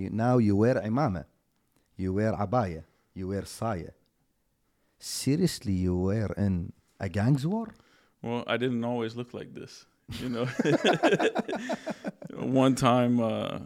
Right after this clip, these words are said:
Speaker 2: you know, I grew up in a very rough neighborhood. Most of the kids playing with toys, we having guns at age thirteen, twelve, thirteen years old.
Speaker 1: Thirteen, Sheikh?
Speaker 2: Yeah, so very dangerous. Police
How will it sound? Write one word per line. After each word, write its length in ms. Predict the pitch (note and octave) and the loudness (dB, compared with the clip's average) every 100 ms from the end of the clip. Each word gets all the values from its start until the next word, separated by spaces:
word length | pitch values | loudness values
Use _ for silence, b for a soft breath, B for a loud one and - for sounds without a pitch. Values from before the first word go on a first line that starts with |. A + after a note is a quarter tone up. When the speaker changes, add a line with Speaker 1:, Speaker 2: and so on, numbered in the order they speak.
| - | -14
Speaker 2:
you 220 | - - | -14 -10
know, 240 | G#2 G#2 - - | -10 -12 -10 -6
I 100 | A#2 | -4
grew 220 | A#2+ A#2+ | 0 -2
up 100 | A#2 | -2
in 60 | |
a 40 | A2+ | -6
very 360 | G#2+ A2+ A2 F#2+ - | -2 0 0 -4 -12
rough 360 | G2 A2+ A2+ | -6 -4 -4
neighborhood. 640 | A2+ A2+ A2 A2 A2+ G#2+ A2 _ | -6 -4 -4 -4 -4 -4 -8 _
Most 380 | - A2 A#2 - | -10 -6 -6 -8
of 60 | G2+ | -12
the 60 | - | -6
kids 240 | A#2 A2+ | -8 -8
playing 340 | - A#2 A#2+ | -8 -4 -4
with 180 | A#2 A2+ | -4 -8
toys, 460 | - B2+ B2+ B2+ - | -4 -2 0 -2 -6
we 300 | A#2 A2 A2+ | -6 -6 -6
having 360 | A#2+ A#2 A2+ A2 | -4 -4 -4 -4
guns 400 | A#2+ A2+ G#2+ - | -2 -4 -6 -8
at 260 | - - | -10 -8
age 260 | - A2 A2+ | -4 -4 -6
thirteen, 720 | - - A#2+ A2+ - A#2 G#2+ - | -12 -6 -4 -4 -6 -8 -8 -12
twelve, 280 | - B2+ A2 | -6 -4 -4
thirteen 440 | - A2 - A#2+ A2+ | -4 -6 -4 -6 -4
years 200 | G#2+ G#2+ | -4 -2
old. 100 | G#2+ | 2
Speaker 1:
Thirteen, 580 | G#2 G2 - C3+ D3 D3 | 2 0 -6 -4 -2 -4
Sheikh? 260 | - D#3 | -6 -6
Speaker 2:
Yeah, 360 | A2 A2 G2+ G2 | -4 -2 -4 -6
so 440 | B2+ - A2+ G2 - b b b - | -10 -4 -2 -2 -6 b b b -6
very 280 | B2+ C3+ B2 | -2 0 0
dangerous. 580 | B2 B2+ A#2+ A#2+ A#2+ | -2 -2 -2 -4 -4
Police 460 | - A#2+ A2 A#2 - | -10 -6 -4 -4 -6